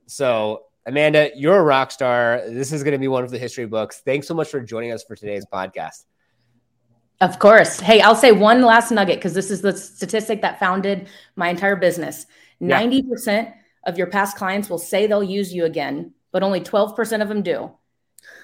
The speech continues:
Speaker 2: Twelve.
Speaker 1: Wow.
Speaker 2: And so if you take that, that means twelve people out of a hundred are gonna, are gonna use you again. So that means you have eighty-eight people. That's what I call that area of opportunity, right? You have eighty-eight percent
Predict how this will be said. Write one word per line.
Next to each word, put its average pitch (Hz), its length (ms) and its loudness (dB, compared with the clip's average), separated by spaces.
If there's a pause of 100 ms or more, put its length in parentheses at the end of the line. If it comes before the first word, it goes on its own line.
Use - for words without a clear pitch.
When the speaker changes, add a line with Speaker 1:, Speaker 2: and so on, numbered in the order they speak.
(100)
Speaker 2:
Twelve. 165 340 0
Speaker 1:
Wow. - 80 -6 (280)
Speaker 2:
And 180 100 -4
so 190 140 0
if - 140 -4
you 208 100 -6 (140)
take 247 240 -2
that, 208 180 -2
that 208 140 -2
means 220 240 -4
twelve 262 400 2
people 214 500 -2 (260)
out 196 120 -2
of 190 60 -6
a 185 40 -4
hundred 190 640 -4 (300)
are 175 100 -2
gonna, 202 280 -4 (360)
are 190 140 -4
gonna 208 160 -2
use 320 280 -4
you 240 120 -2
again. 156 340 -4
So 190 140 -10
that 208 180 -2
means 285 240 -2
you 240 80 -2
have 202 220 -4 (120)
eighty-eight 302 440 -6
people. 269 520 -6
That's 196 140 -8
what 240 100 -2
I 226 40 0
call 233 160 -2
that 196 200 -2
area 240 300 -2
of 214 80 -6
opportunity, 208 580 -8
right? 156 160 -6
You 208 60 -8
have 175 160 -8
eighty-eight 285 380 -4
percent 240 400 -6